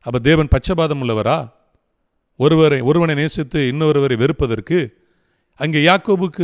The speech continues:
இரக்கம் கிடைத்தது. "எவன் மேல் இரக்கமாயிருக்கு சித்தமாயிருப்பேனோ, அவன் மேல் இரக்கமாயிருப்பேன்"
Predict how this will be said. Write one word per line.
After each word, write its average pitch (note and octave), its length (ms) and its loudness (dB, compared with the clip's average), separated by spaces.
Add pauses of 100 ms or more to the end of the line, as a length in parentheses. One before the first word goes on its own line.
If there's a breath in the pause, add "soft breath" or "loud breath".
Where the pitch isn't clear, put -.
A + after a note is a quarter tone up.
இரக்கம் F#3+ 360 0
கிடைத்தது. D3+ 380 -6
"எவன் E3+ 240 0
மேல் F3+ 160 -2
இரக்கமாயிருக்கு F3 640 -2
சித்தமாயிருப்பேனோ, E3+ 840 -2 (440 soft breath)
அவன் A3 240 -2
மேல் A3+ 200 0
இரக்கமாயிருப்பேன்" G3 840 0